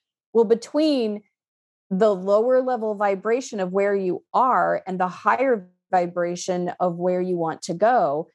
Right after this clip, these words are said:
that lower level vibration will come up so that it can be released. It's like a hot air balloon ready to take off.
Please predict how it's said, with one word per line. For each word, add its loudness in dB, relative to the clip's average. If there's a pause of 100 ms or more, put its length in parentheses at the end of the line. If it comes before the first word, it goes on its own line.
(140)
that 0
lower 2
level -2
vibration -2
will 6
come -6
up 0 (180)
so 0
that 0
it 0
can -6
be -4
released. -2
It's -6
like 2
a 0 (380)
hot 0
air 4
balloon -4
ready 0
to -10
take -4
off. 0